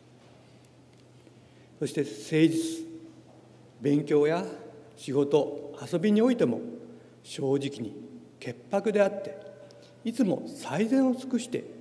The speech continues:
人々から信頼されるということです。そして、パスファインダークラブの規則を守りますと誓約いたしました。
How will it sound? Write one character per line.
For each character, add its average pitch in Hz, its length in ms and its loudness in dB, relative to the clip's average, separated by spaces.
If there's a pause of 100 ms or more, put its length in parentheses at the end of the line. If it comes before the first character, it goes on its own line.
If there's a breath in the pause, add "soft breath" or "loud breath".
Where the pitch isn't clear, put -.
(140)
人 - 260 2
々 127 220 0
か 123 120 -8
ら 110 140 -10
信 208 380 -2
頼 240 200 4
さ 233 140 0
れ 233 120 2
る 262 100 -2
と 202 120 0
い 143 80 2
う 123 40 -4
こ - 100 -10
と - 120 -12
で - 120 -16
す。 - 160 -18 (2750 loud breath)
そ 175 80 -6
し - 60 -10
て、 - 640 0
パ 151 100 -4
ス - 80 -10
フ 214 60 2
ァ 214 80 4
イ - 20 2
ン 214 60 2
ダ 214 120 6
ー - 20 2
ク 214 100 6
ラ 196 100 10
ブ - 80 -2
の 120 80 -2
規 - 120 -8
則 285 240 2
を 170 60 6
守 131 260 0
り 127 60 0
ま 127 100 -2
す - 60 -10
と 117 220 -6 (480)
誓 - 180 -8
約 120 220 -6
い 113 40 -10
た 117 140 -8
し 131 100 -12
ま 117 80 -8
し - 80 -16
た。 - 120 -18